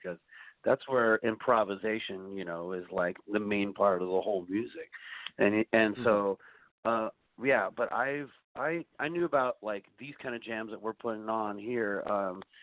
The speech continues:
Speaker 1: um, they, they've been, they've floated around in the South Bay for a number of years. Uh, Saint Rock did one, uh, called,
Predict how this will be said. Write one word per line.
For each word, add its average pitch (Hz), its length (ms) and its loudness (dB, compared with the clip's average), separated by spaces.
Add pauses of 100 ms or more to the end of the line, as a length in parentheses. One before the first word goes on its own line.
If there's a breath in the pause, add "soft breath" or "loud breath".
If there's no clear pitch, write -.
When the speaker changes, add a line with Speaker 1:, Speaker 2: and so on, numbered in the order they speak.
(420 loud breath)
Speaker 1:
um, 107 420 4
they, 127 260 6
they've 139 200 4
been, 143 300 0 (260)
they've 151 180 4 (140)
floated 139 340 -2
around 117 480 -8
in 110 100 -6
the 104 160 -8
South 104 340 2
Bay 117 180 4
for 117 160 0
a 107 40 -4
number 104 320 0
of 92 80 -6
years. 127 460 4
Uh, 104 160 4 (100)
Saint 104 160 -2
Rock 107 340 4
did 98 160 -2
one, 98 360 -2 (600 loud breath)
uh, 104 160 6
called, 98 480 2